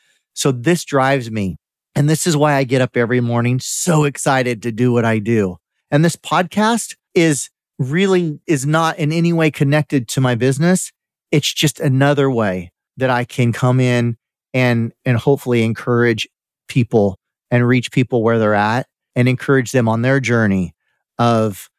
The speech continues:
having success in their health, in their marriage, in their parenting, in their finances, in their occupation, having success spiritually, because that's what we're about. We want to impact people's lives.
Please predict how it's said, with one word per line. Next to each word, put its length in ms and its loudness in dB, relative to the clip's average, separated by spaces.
having 380 0
success 800 -2
in 140 2
their 140 2
health, 320 0
in 140 0
their 120 0
marriage, 560 0
in 120 0
their 120 2
parenting, 680 0
in 100 2
their 140 2
finances, 760 -2
in 120 0
their 120 0
occupation, 880 0
having 400 0
success 500 -2
spiritually, 800 -2
because 260 0
that's 240 -2
what 140 -2
we're 140 -2
about. 420 0
We 100 -2
want 200 2
to 60 -8
impact 400 0
people's 340 -2
lives. 420 0